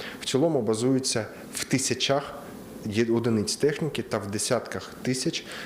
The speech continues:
одиниць, е, солдатів, е, ворожої армії в Мелітопольському районі. Ми бачимо чітко за останні декілька тижнів, е, збільшену концентрацію їх в Мелітопольському, Васильівському, Приморському районі.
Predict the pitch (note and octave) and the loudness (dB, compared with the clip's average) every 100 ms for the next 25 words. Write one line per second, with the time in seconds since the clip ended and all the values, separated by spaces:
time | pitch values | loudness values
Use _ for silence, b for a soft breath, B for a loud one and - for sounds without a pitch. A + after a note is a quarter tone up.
0 | B A2 G#2 A2+ B2 C#3 - - A2 G2+ | B 0 2 2 2 2 -2 -4 -4 0
1 | G2+ G2 G2 G2 G2 - G#2 A#2+ B2+ C3 | 0 2 0 0 0 0 4 2 0 -6
2 | - B B - G2 G2 G2 A2 A#2 A2 | -8 B B -2 0 0 2 2 4 2
3 | G#2 G#2 A#2+ C3 A#2 A2+ B B G#2 F#2+ | 2 2 0 2 0 -4 B B -8 0
4 | A#2 A2 G#2+ G#2+ G#2+ A#2+ A2+ - G#2+ G2+ | 2 2 2 2 2 0 -2 -2 -2 -2
5 | - - G2+ G2 E2 D2+ - B B A2 | -4 -2 2 2 0 -2 -10 B B 0
6 | A2+ C#3+ - C3+ A#2 - B2+ - A2+ A#2 | 2 2 2 0 2 0 -2 0 0 2
7 | A#2 A#2+ A2+ A2 A2 A2 G#2+ A2 C3 D3 | 2 2 2 0 0 -2 -4 -4 -2 -2
8 | D3+ C#3+ B B B A2 G#2 G#2+ C#3 C3+ | 0 -2 B B B 2 2 2 2 2
9 | A#2 G#2 - G#2+ - A2 A#2+ G#2+ - - | 0 -2 0 -2 -2 0 0 0 0 -2
10 | G2 G#2+ G2 G#2+ G2+ G#2 C#3+ C3 - A2 | -2 -2 -2 0 0 2 0 0 -2 -2
11 | G2+ G2+ C#3+ C3 - G2+ F#2 G#2 A#2+ B2+ | -2 -2 -2 -2 -4 -4 -2 0 0 -2
12 | - A#2+ A#2 A2+ A2+ A2 | -2 0 2 4 4 2